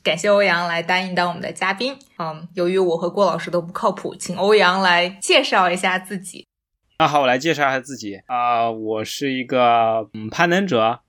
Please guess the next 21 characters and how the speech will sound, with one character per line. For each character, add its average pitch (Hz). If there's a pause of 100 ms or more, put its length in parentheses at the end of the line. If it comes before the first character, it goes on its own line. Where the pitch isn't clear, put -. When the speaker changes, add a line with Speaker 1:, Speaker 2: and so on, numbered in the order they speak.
Speaker 2:
然 110
后 131
现 147
在 123
从 127
事 143
自 156
由 131
职 110
业， 120
但 127
是 117
基 147
本 127
上 113
开 131
始 123
往， 107
呃， 107
全 123
职 110